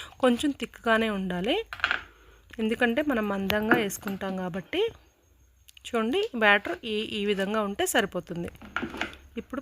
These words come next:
మొత్తం కలిపేసుకున్న తర్వాత మూత పెట్టేసి ఒక ఫిఫ్టీన్ మినిట్స్ రెస్ట్ ఇచ్చేసేయండి.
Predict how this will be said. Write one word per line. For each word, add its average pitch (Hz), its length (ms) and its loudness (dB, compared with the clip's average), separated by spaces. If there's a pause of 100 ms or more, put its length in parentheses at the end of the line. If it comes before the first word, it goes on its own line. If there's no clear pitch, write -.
మొత్తం 254 240 0 (100)
కలిపేసుకున్న 226 520 0 (120)
తర్వాత 185 300 -6 (140)
మూత 214 160 -2 (100)
పెట్టేసి 208 380 -2 (200)
ఒక 247 180 -4
ఫిఫ్టీన్ 254 380 0
మినిట్స్ 285 280 2
రెస్ట్ - 260 2
ఇచ్చేసేయండి. 190 640 -4